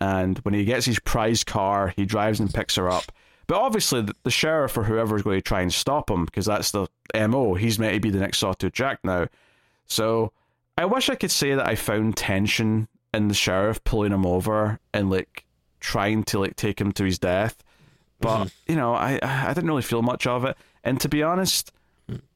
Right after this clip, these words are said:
Speaker 1: it felt like it, the ending should have been, okay, the tension here is, like, we know that Richie has a gun, right? Because Kelly
Speaker 2: Yeah.
Speaker 1: gave him one. And he does get some shots off. He kills the sheriff.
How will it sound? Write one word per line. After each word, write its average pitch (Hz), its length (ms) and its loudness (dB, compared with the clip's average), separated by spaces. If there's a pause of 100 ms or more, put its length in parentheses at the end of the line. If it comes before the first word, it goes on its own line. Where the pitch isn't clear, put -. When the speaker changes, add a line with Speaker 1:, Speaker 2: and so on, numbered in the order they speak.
(260)
Speaker 1:
it 147 100 0
felt 185 260 0
like 190 240 0 (100)
it, - 160 -2
the 127 160 2
ending 135 320 2
should 123 220 0
have 123 140 0
been, 113 340 2
okay, 98 580 0
the 117 80 0
tension 147 440 0
here 113 320 2
is, 107 180 0
like, 104 120 -2
we 120 240 2
know 113 240 2
that 101 200 0 (320)
Richie 113 340 -2
has 104 220 0
a 101 60 0
gun, 82 480 0
right? 101 300 0 (100)
Because 110 220 -2
Kelly 104 300 0
Speaker 2:
Yeah. 101 80 0
Speaker 1:
gave 101 160 0
him 92 140 2
one. 82 240 0 (600)
And 104 560 0 (100)
he - 200 -2
does 127 180 0
get 156 120 0
some 160 120 0
shots 120 380 0
off. 113 260 0
He 104 160 0
kills 117 360 0
the 143 60 -2
sheriff. 104 640 0